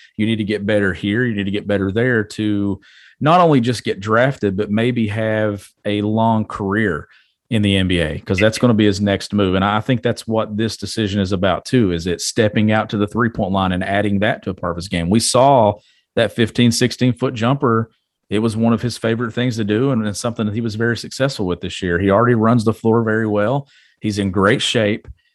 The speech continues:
Uh, you wanna see him maybe get a little bit better with his feet, get a little bit quicker with post moves inside. So I, there are some things that he can improve his game on, and just continuing to get better in pick and roll, continuing to get better defensively, maybe block a shot or more,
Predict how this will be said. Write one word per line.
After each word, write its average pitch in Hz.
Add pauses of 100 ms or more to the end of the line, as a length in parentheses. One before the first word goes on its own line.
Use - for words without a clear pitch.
(180)
Uh, 95
you 101
wanna 113
see 123
him 120
maybe 117
get 113
a 123
little 120
bit 117
better 117
with 117
his 113
feet, 113
get 113
a -
little 110
bit 110
quicker 120
with 107
post 110
moves 107
inside. 104
So 107
I, 110
there 135
are 160
some 135
things 127
that 104
he 120
can 113
improve 104
his 98
game 101
on, 90
and 90
just -
continuing 135 (300)
to 113
get 104
better 107
in 98
pick 127
and 110
roll, 101
continuing 117
to 120
get 110
better 117
defensively, 104
maybe 110
block 110
a 104
shot 95
or 92
more, 90